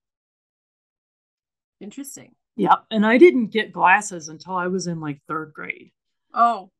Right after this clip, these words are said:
Speaker 1: wow.
Speaker 2: And I was, like, woefully nearsighted. In, maybe it was second grade, but even then, I was, like, super nearsighted even way back then. So I learned to not rely on my eyes.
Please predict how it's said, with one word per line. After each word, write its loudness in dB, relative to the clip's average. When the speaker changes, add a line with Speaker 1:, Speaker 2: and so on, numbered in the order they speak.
Speaker 1:
wow. -12
Speaker 2:
And 4
I 6
was, 4
like, 2
woefully 2
nearsighted. -10
In, -4
maybe 4
it 6
was 2
second -8
grade, -14
but 6
even 8
then, 0
I 0
was, 6
like, 0
super 4
nearsighted -2
even -14
way -16
back -20
then. -6
So -6
I 2
learned 2
to -6
not -8
rely 2
on -6
my -8
eyes. 0